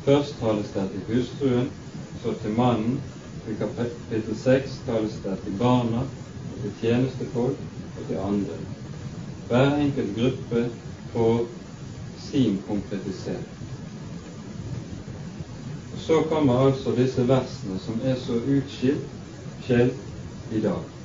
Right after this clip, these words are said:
"Dere hustruer, underordne dere under deres egne menn,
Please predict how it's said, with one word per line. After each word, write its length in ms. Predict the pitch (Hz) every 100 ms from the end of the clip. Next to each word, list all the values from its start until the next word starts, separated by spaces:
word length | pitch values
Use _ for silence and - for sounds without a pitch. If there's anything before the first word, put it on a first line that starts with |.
| -
"Dere 240 | 110 131
hustruer, 680 | 127 135 - - 123 107 107
underordne 560 | 107 120 123 107 98 95 92
dere 240 | 95 104
under 220 | 104 95 90
deres 240 | 90 90 110
egne 300 | 110 101 98
menn, 220 | 90 82